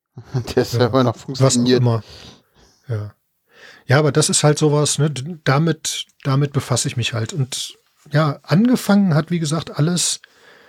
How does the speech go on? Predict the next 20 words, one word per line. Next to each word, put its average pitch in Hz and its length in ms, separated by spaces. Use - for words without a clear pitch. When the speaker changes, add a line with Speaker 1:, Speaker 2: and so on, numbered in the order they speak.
Speaker 2:
dann, 143 300
ne, 147 100
das 151 160
hat 156 100
sich 123 120
ja 135 60
fortgesetzt. 120 540
Also 120 120
mit 131 180
dem, 127 220
mit 123 120
der 127 80
Computerschrauberei, 156 840
das 147 160
hat 139 100
sich - 140
fortgesetzt, 139 800
dass 123 180
ich - 180
dann, 127 440